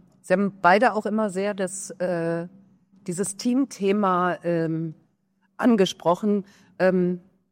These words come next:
wie wichtig ist es eigentlich, ähm, dass, äh, Kollegialität, äh, gelebt wird, äh, und zwar interprofessionell für das,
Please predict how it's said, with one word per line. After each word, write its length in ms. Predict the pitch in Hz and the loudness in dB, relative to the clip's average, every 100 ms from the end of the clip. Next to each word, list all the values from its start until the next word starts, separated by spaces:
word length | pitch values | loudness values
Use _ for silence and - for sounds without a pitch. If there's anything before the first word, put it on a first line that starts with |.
| _ | _
wie 180 | - 180 | 0 0
wichtig 420 | 190 254 - 262 | 0 -6 -8 -8
ist 120 | - 208 | -6 -6
es 160 | 202 | -6
eigentlich, 720 | - 160 226 226 208 202 - - | -2 -2 0 0 0 -2 -8 -6
ähm, 440 | 185 185 185 180 | -4 -2 -2 -2
dass, 400 | 170 170 - - - | -4 -6 -10 -16 -8
äh, 260 | 139 147 - - | -8 -6 -10 -10
Kollegialität, 1400 | - 220 233 196 180 196 196 - 214 233 220 - - _ | -2 0 0 -2 -2 -2 -6 -6 -4 -2 -4 -6 -20 _
äh, 360 | 170 175 170 170 - | -2 0 0 -6 -4
gelebt 500 | 170 175 185 - - | 0 2 0 -2 -2
wird, 440 | 151 127 - - _ _ _ _ _ - | 0 -2 -8 -16 _ _ _ _ _ 2
äh, 160 | 170 | 2
und 180 | - 175 | 4 0
zwar 320 | - 175 - | 0 0 2
interprofessionell 1300 | 202 233 202 - - 156 160 - 170 165 147 127 127 - _ _ _ | 0 2 0 -2 -6 -6 -6 -6 -2 0 0 -2 -4 -10 _ _ _
für 160 | - | -2
das, 400 | 175 170 - - | 0 0 -2 -12